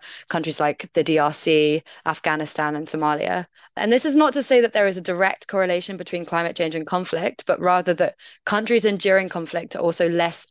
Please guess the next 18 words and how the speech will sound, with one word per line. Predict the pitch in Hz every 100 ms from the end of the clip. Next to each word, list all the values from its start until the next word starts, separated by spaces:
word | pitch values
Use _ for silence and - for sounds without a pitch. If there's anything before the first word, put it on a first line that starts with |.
| _
able | 180 190 165 156
to | 175
then | 156 151
endure | - 156 160 156
climate | - 170 165 -
change, | - 90 98 - - - - - -
as | 165 147 -
they | 165 156 151
are | 147 143 -
weakened | 160 - 143 143
and | 143
obviously | 151 - 147
their | 143
institutions | 156 - - 156 147 156 156
and | 151
governance | 160 156 156 156
is | 151
weakened. | 147 - - 190